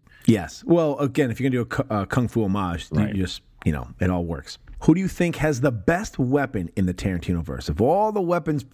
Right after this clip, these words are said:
Speaker 1: people pull out, and, you know, we, we get some interesting ones, and, you know, we have some conventional ones. Who's your favorite?
Speaker 2: Well, my favorite, and 'cause I love swords, and I love samurai swords, and I, I'm a knife guy, sword guy. I love the aesthetics of swords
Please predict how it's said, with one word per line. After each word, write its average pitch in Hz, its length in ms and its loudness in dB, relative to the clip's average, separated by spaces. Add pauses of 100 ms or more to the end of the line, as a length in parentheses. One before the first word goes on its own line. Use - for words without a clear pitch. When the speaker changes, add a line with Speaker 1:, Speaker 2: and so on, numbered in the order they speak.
Speaker 1:
people 139 220 4
pull 131 240 0
out, 101 140 -2
and, 120 100 0
you 151 100 0
know, 139 60 2
we, 160 100 2
we 175 240 -4
get 208 100 2
some 170 260 0
interesting 156 300 0
ones, 180 140 0
and, 196 140 -2 (180)
you 156 80 4
know, 160 80 2
we 202 80 2
have 226 120 2
some 233 140 -4 (200)
conventional 220 420 2
ones. 80 160 -6
Who's 160 220 2
your 156 80 0
favorite? 131 420 -2 (140)
Speaker 2:
Well, 113 80 4
my 113 120 0
favorite, 101 720 -2
and 80 460 -4
'cause 95 120 -4
I 95 60 2
love 92 260 -2
swords, 71 600 -8 (220)
and 71 340 -4
I 73 60 -6
love 80 240 -4
samurai 80 400 -4
swords, 71 500 -8 (220)
and 73 440 -6 (120)
I, 76 160 -2
I'm 92 140 -2
a 101 60 0
knife 101 240 -4
guy, 98 300 -2
sword 92 340 -4
guy. 87 160 -2
I 90 40 -2
love 101 260 -2
the 113 100 -2
aesthetics 90 460 -4
of 73 140 -6
swords 78 440 -4